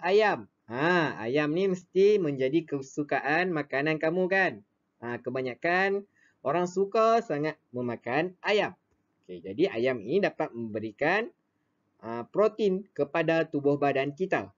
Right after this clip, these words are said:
Okey, seterusnya yang kedua ialah ikan. Okey, ingat, tu protein, ha, ikan juga dapat memberikan protein kepada tubuh badan kita. Okey, dan yang terakhir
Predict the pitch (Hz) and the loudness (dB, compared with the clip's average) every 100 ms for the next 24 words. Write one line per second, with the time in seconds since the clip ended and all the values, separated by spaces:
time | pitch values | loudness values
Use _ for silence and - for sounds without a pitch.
0 | _ _ _ _ _ - - - 160 160 | _ _ _ _ _ -16 -6 -2 -2 0
1 | 190 233 247 180 151 123 131 170 208 135 | 0 2 2 0 0 2 2 4 0 -2
2 | 123 123 175 240 - _ _ _ _ _ | -4 0 0 0 -4 _ _ _ _ _
3 | _ _ _ 185 123 98 _ _ _ _ | _ _ _ -2 -2 -6 _ _ _ _
4 | _ _ - 123 120 95 - _ _ _ | _ _ -6 -2 0 -2 -8 _ _ _
5 | 165 180 147 _ _ _ _ 147 139 143 | -2 -2 -2 _ _ _ _ -10 -10 0
6 | 156 156 233 254 285 392 - _ _ 135 | 0 0 -4 -2 -2 -2 -8 _ _ -8
7 | 135 147 147 240 240 180 170 196 170 185 | -4 -6 -2 0 2 0 2 2 0 -2
8 | 135 135 139 135 196 196 170 196 190 190 | -4 -4 -4 -2 -2 0 0 0 -2 -2
9 | 180 143 - 160 165 165 _ _ - 185 | -2 -6 -2 0 2 0 _ _ 0 2
10 | 180 175 143 139 147 170 - _ _ - | 4 2 0 0 0 0 -8 _ _ -10
11 | 127 127 123 117 98 - _ _ _ _ | -10 -4 -2 -2 -4 -16 _ _ _ _
12 | _ _ _ _ _ _ _ 139 131 139 | _ _ _ _ _ _ _ 0 2 4
13 | 202 202 175 160 131 117 147 208 247 359 | 2 2 0 -2 -6 -2 2 2 2 -2